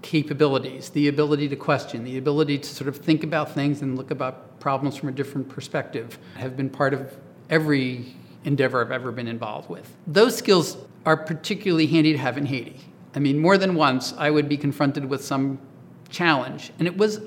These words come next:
almost never a technical challenge. It was almost always a communication challenge. How do we help the labor crews understand why thus and such is important?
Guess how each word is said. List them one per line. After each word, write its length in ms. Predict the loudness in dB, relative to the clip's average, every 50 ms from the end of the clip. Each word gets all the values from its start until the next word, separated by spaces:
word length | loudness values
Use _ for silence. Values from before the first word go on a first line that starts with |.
| -4
almost 280 | 0 2 2 2 2 2
never 220 | 0 2 2 0
a 60 | -2
technical 480 | -4 -6 -6 -4 0 0 0 0 0 -4
challenge. 420 | -8 -8 -8 -8 -6 -8 -8 -6
It 40 | -6
was 140 | -6 -4 -2
almost 300 | -2 0 -2 -2 -2 -2
always 220 | 0 0 0 0
a 40 | -2
communication 680 | -4 -2 -2 -2 -2 -4 -4 -2 -2 -2 0 -2 -4 -4
challenge. 500 | -6 -8 -12 -14 -16 -18 -20 -20 -20 -20 -20 -20 -20 -20 -16
How 540 | -6 0 4 8 10 10 10 10 8 4 2 0
do 220 | 2 2 4 4
we 300 | 4 2 2 0 0 -2
help 720 | -6 -6 -2 2 4 6 6 4 2 0 -12 -16 -18 -12 -6
the 240 | -4 -4 -4 -4 -6 -6 0
labor 340 | 4 4 4 6 4 2 2
crews 640 | 0 0 0 0 2 2 2 2 0 -2 -4 -8 -14 -12 -6 0
understand 800 | 2 4 4 4 2 2 0 -4 -4 -2 -2 0 0 -2 -2 -2
why 220 | -2 -2 0 0
thus 260 | 0 -2 -4 -4 -4
and 80 | -6 -8
such 240 | -8 -8 -12 -10 -12
is 140 | -12 -10 -10
important? 580 | -6 -4 -2 -2 -2 -4 -8 -14 -16 -18 -16